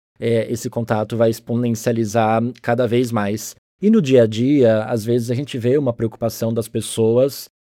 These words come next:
é, nessa, hum, transformação do seu trabalho, né? O quanto essa inteligência artificial, ela consegue executar algumas tarefas mais transacionais e liberar tempo desse profissional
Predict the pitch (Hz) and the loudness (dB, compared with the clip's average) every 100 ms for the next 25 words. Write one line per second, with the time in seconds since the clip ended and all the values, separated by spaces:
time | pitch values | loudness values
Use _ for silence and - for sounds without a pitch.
0 | _ - 131 127 127 131 143 131 123 - | _ -2 0 4 2 0 0 0 0 -2
1 | 139 135 127 127 127 131 127 135 147 - | 0 2 0 -2 -4 -6 -6 -6 -6 -2
2 | 156 156 156 - 135 165 117 - 110 104 | -2 0 -4 0 2 2 -4 -4 -6 -4
3 | 104 104 101 104 107 113 110 113 127 139 | -2 -2 -2 -2 -2 -2 -2 -2 -2 -4
4 | 131 123 123 110 117 113 110 - 120 - | -4 -4 -4 -2 -4 -4 -6 -6 -10 -2
5 | 120 113 113 113 - 113 - 113 110 107 | 0 2 2 0 -2 -6 -2 0 0 -2
6 | 110 - _ _ - 131 123 127 107 120 | -4 -6 _ _ -4 -2 -2 -4 0 2
7 | 143 - _ - 117 113 113 - 123 113 | 0 -4 _ -6 -4 0 0 0 0 2
8 | 113 113 - 110 107 113 110 113 104 - | 2 0 0 -2 -2 -2 0 -2 -2 0
9 | 127 127 120 - 120 110 107 113 135 - | 0 2 0 0 -2 0 0 0 0 -6
10 | - _ _ 131 143 135 147 - 127 127 | -18 _ _ 0 4 4 4 2 0 2
11 | 120 113 113 113 117 - 131 120 110 110 | 0 -2 -2 -4 -4 -4 -4 -2 0 0